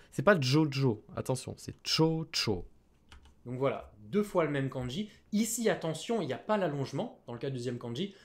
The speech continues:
Speaker 1: Ah.
Speaker 2: même si
Speaker 1: Cho-cho.
Speaker 2: si certaines personnes peuvent le mettre. Donc voilà, je vous le mets en parenthèse, on peut également dire ça, cho-cho.
Speaker 1: Bon, c'est un peu comme tout le monde veut, quoi.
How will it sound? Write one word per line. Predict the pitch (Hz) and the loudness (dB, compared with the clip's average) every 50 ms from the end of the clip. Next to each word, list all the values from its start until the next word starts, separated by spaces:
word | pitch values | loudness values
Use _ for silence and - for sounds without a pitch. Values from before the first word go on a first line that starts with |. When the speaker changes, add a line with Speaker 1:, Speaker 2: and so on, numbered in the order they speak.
| - - | -4 -2
Speaker 1:
Ah. | 120 | 0
Speaker 2:
même | 147 160 165 175 170 | 2 4 4 4 2
si | 165 160 - - - - - - - - | 0 -2 -6 -8 -12 -20 -20 -20 -14 -10
Speaker 1:
Cho-cho. | - - 165 156 151 151 151 147 143 - - - 90 - - _ _ - | -2 2 4 6 6 6 4 2 0 -2 -4 -4 -4 -4 -6 _ _ -6
Speaker 2:
si | - 208 220 | -2 -2 -2
certaines | 208 - - 165 160 165 - 180 165 165 160 | -2 -2 0 0 -2 0 0 0 0 0 0
personnes | - 147 135 - - 180 185 185 165 - - - - _ _ _ - | -2 -4 -4 -2 0 0 2 2 2 -2 -4 -8 -20 _ _ _ -4
peuvent | 185 196 196 170 175 | -2 -2 -2 0 2
le | 175 170 | 2 2
mettre. | 160 156 131 120 - - 120 | 4 2 0 -2 -4 -8 -8
Donc | 117 123 131 | -8 -6 -2
voilà, | 143 131 117 107 | -2 -2 -2 -2
je | 104 113 | -6 -6
vous | 123 | -4
le | 135 | -2
mets | 160 | -2
en | 156 147 | -2 0
parenthèse, | - 143 123 127 120 160 175 175 147 - - - - _ - | 0 -2 -2 0 0 0 0 2 0 -2 -6 -14 -20 _ -10
on | 127 120 | -10 -6
peut | 120 160 175 | 2 4 4
également | 165 143 147 143 139 131 127 | 6 6 4 4 4 0 0
dire | 120 123 113 - | -2 -4 -4 -2
ça, | - 165 160 160 - - - _ - | 0 0 0 0 -2 -10 -20 _ -12
cho-cho. | - - 175 165 156 147 139 - - - 110 104 104 - - - _ _ _ _ _ _ _ _ _ _ _ _ _ _ _ _ - _ _ _ _ _ _ _ _ _ _ _ _ _ _ _ _ _ - | -2 0 4 4 4 4 2 0 -6 -8 -8 -8 -8 -10 -14 -20 _ _ _ _ _ _ _ _ _ _ _ _ _ _ _ _ -20 _ _ _ _ _ _ _ _ _ _ _ _ _ _ _ _ _ -16
Speaker 1:
Bon, | 120 - | -16 -14
c'est | - - 113 | -6 -4 -4
un | 104 | -4
peu | - 123 | -2 -4
comme | 117 - - 107 104 | -4 -2 -2 -4 -4
tout | - - 113 | -6 -6 -6
le | 107 104 | -4 -4
monde | 107 107 101 | -4 -4 -4
veut, | 101 98 95 | -4 -4 -4
quoi. | - - - | -4 -8 -10